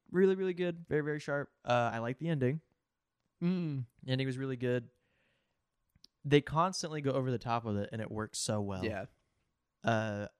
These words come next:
Speaker 1: they wrote it in such a way that, like, 'cause in the first season, you're like, "Oh, Harley Quinn's a villain. She's gonna be her own thing." And then by the end of it, she's like, "I can kinda be an anti-hero if I
Speaker 2: Yeah.
Speaker 1: want to."
Speaker 2: That's kinda where she's at in the comics now, too, from what
Speaker 1: Yeah.
Speaker 2: I understand.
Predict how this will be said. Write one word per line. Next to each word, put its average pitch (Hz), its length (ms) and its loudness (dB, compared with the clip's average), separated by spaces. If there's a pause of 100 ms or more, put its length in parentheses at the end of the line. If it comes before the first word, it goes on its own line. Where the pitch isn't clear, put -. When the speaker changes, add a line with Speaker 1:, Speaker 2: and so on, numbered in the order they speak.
(160)
Speaker 1:
they 127 180 2
wrote 131 300 0
it 143 180 -2
in 127 80 -10
such 131 220 -10
a 131 60 -4
way 117 220 -2
that, 113 160 -6
like, 110 220 -8
'cause 120 200 -4
in 123 60 -10
the 117 60 -6
first 135 240 -8
season, 120 240 -6
you're 113 100 -6
like, 120 180 -2
"Oh, 156 180 2
Harley 117 200 -2
Quinn's 110 200 -8
a - 20 -12
villain. 156 280 0
She's 135 120 -10
gonna 120 160 -4
be 113 100 -4
her 107 120 -4
own 104 160 -6
thing." 123 360 -4
And 107 140 -8
then 107 140 -6
by 110 140 -2
the 110 100 -4
end 117 100 -4
of 107 140 -8
it, 107 100 -6
she's 117 140 -12
like, 131 180 -8 (540)
"I 311 100 -2
can 330 160 -8
kinda 135 300 0
be 104 120 -4
an 98 100 -8
anti-hero 101 520 -6
if 117 60 -8
I 120 160 -2
Speaker 2:
Yeah. 120 80 -8
Speaker 1:
want 139 180 -10
to." 170 240 -8
Speaker 2:
That's 175 160 0
kinda 226 160 2
where 190 100 2
she's 147 200 -4
at 139 80 0
in 117 60 -8
the 117 60 -10
comics 120 400 -6
now, 110 120 -10
too, 107 360 -6
from - 160 -6
what 131 80 4
Speaker 1:
Yeah. 110 60 4
Speaker 2:
I 107 40 0
understand. 123 280 -10